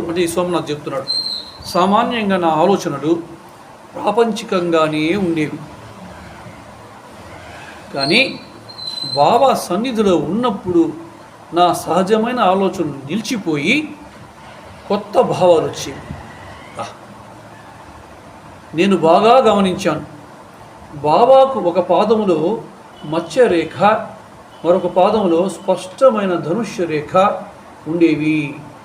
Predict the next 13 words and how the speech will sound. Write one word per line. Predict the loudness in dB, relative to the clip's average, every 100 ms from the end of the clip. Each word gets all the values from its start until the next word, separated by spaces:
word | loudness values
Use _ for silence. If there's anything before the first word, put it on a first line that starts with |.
| -20 -6 0
అవి | 0
మహాత్ములకు | 0 0 0 -2 -8 -10 -8
మాత్రమే | -8 -6 -6 -6
ఉంటాయి. | -8 -8 -6 -4 -4 -10 -12 -14 -18 -20 -12
శ్రీపాదులకు | -8 0 2 2 0
ఉన్నాయని | 0 0 0
మనం | -2 -2 -8 -12 -20 -20 -20 -20 -20 -20 -10
శ్రీ | -4
గురు | -2 -2
చేతులు | -4 -6 -6
చదువుకుంటాం. | -6 -6 -8 -12 -14 -16 -20 -20 -20 -20 -20 -20 -20 -20 -20 -20
చూసారా? | -10 -4 2 2 2 -2 -16 -20 -20 -20 -20 -20 -20 -20 -20 -20 -18 -18 -18 -18 -14 -14 -14 -20 -10
అంటే | 2 4